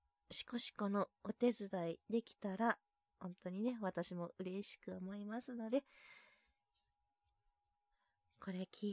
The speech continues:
いて、いっぱい気持ちよくなってほしいです。それではね、また、<clears throat> 別の作品が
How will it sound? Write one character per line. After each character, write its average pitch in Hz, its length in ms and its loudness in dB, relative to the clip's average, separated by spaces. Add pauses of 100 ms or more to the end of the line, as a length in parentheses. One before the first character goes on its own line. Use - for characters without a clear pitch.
い 196 120 -2
て、 285 100 6 (680)
い 247 120 -2
っ - 40 -10 (440)
ぱ 285 120 4
い 311 80 6
気 - 180 -2
持 294 160 4
ち - 160 -4
よ 285 120 4
く 240 140 -2
な 226 120 -2
っ 220 40 -6
て - 180 -10
ほ 185 140 -6
し - 260 -2
い 190 100 -10 (140)
で 233 140 -2
す。 - 260 0 (2250)
そ - 160 -8
れ 208 160 -6
で 269 140 -6
は 220 200 -8
ね、 254 160 -2 (1040)
ま 214 120 -4
た、 240 240 0 (720)
<clears throat> - 1200 -4
別 185 300 2
の 175 120 0
作 202 280 -4
品 214 220 -6
が 233 160 -2